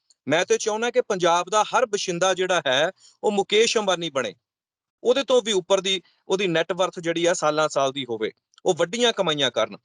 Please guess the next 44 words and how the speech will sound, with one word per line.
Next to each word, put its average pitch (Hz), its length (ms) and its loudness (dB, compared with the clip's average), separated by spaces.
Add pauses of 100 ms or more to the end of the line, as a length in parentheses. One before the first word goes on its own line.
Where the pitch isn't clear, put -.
(120)
ਸੋ 226 200 2
ਸਾਡਾ 170 360 0
ਕਾਹਦਾ 254 260 0
ਰੋਸਾ 214 300 2
ਹੈ? 196 40 0 (400)
ਸਾਡਾ 185 280 0
ਰੋਸਾ 208 340 -2
ਇਹ 233 220 0
ਹੈ 233 80 4
ਵੀ 240 100 -6
ਐਲੀਟ 196 320 0
ਵਰਗ 202 260 0
ਹੈ, 220 60 4
ਸਾਨੂੰ 202 260 0
ਦਬਾਉਣਾ 147 340 2
ਚਾਹੁੰਦਾ 196 320 0
ਕਿਸਾਨੀ 165 440 -4
ਤਰੀਕੇ 170 340 -6
ਦੇ 165 100 -2
ਨਾਲ, 151 260 2 (280)
ਜ਼ਮੀਨਾਂ 160 440 0
ਹੜੱਪਣੀਆਂ 165 360 -4
ਚਾਹੁੰਦਾ, 170 260 0
ਸਾਡਾ 160 280 0
ਤੇ 208 160 -2
ਇਹ 240 100 0
ਰੌਲਾ 180 220 4
ਨਾ। 175 80 -8 (1400)
ਪਰ 202 120 0
ਜੇ 233 120 -4 (120)
ਅਸਲ 247 220 0
ਦੇ 247 100 4
ਵਿੱਚ 196 220 0
ਆਪਾਂ 202 220 2
ਦੇਖੀਏ 185 520 2 (320)
ਤੇ 233 140 4 (100)
ਉਹ 240 200 6
ਆਪਣੇ 214 340 -4
ਤਰੀਕੇ 185 320 -6
ਨਾਲ 185 180 0
ਕੰਮ 156 240 -2
ਕਰ 139 180 0
ਰਹੇ 139 200 4
ਆ। 185 80 4